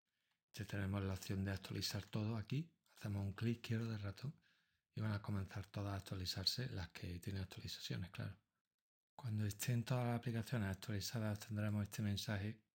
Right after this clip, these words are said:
"Tus aplicaciones y juegos están actualizados". Ahora bien, si no quieres hacer esto manualmente, tienes una opción para que este proceso se haga automáticamente, sin la intervención del usuario. Vamos a ir a nuestro icono de inicio de sesión,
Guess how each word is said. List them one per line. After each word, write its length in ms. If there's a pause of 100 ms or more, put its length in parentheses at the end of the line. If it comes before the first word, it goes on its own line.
(840)
"Tus 120
aplicaciones 520
y 40
juegos 240
están 240
actualizados". 840 (1200)
Ahora 240
bien, 200
si 120
no 120
quieres 200
hacer 220
esto 220
manualmente, 580
tienes 220
una 140
opción 300
para 200
que 600
este 200
proceso 440
se 160
haga 180
automáticamente, 840 (600)
sin 220
la 80
intervención 580
del 140
usuario. 520 (680)
Vamos 320
a 60
ir 160
a 80
nuestro 320
icono 360
de 120
inicio 340
de 80
sesión, 420